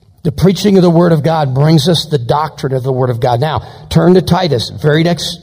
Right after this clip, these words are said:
very next chapter, very next book, Titus chapter one. I'm gonna talk to you about the importance of preaching here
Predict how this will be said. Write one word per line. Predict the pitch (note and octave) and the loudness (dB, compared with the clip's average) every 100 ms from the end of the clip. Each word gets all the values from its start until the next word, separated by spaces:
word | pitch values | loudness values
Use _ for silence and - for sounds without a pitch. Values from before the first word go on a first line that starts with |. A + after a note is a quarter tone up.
| - | -2
very | F#3 | 0
next | F#3+ - | 0 -2
chapter, | - E3+ F3 G3 F3+ - - - - - | -2 -2 0 -2 -2 -8 -20 -20 -20 -6
very | C#3+ E3+ | 0 2
next | F3+ F3+ | 2 0
book, | D#3 E3+ E3+ | -2 -2 -2
Titus | - E3+ D#3+ - | -4 -2 -2 -2
chapter | D#3 D3+ D#3 | -2 -2 0
one. | D3 C#3+ C#3+ - - - - - _ - - _ _ _ _ _ _ - | 2 0 -2 -8 -18 -20 -20 -20 _ -20 -20 _ _ _ _ _ _ -20
I'm | - _ _ _ _ _ _ _ _ _ _ _ _ _ _ - | -20 _ _ _ _ _ _ _ _ _ _ _ _ _ _ -4
gonna | C#3+ | -2
talk | C#3 F#3+ F#3+ | 2 2 2
to | |
you | F#3 | 2
about | D#3 D3+ | 2 2
the | C#3+ | 0
importance | B2 - F3 F3+ E3 | 0 0 0 0 0
of | D#3+ | 0
preaching | F3 F#3 - C#3 A#2+ | 0 -2 0 -2 0
here | C3 B2+ A#2 | 0 -2 -4